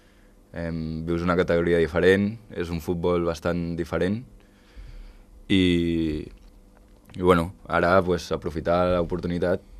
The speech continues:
que m'han donat i, i, i intentaré jugar els minuts, els més minuts possibles.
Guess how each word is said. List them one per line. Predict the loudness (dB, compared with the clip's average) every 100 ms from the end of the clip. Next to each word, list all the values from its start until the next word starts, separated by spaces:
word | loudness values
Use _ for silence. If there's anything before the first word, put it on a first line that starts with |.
| -14
que | -10
m'han | -6 -4
donat | -4 -4 -2
i, | -2 -4 -8 -16 -20 -20 -20 -20 _ -20 -20 -20 -20 -20 -18 -12
i, | -6 -4 -4 -6 -10 -16 -18 -18 -20 -20 -12
i | -10
intentaré | -6 -6 -4 -4
jugar | -2 -4
els | -4
minuts, | -6 -8 -10 -16 -18 -20 -20 _ _ -20 -20 -20 -18
els | -12 -8 -8 -8
més | -8
minuts | -6 -8 -12
possibles. | -14 -12 -12 -14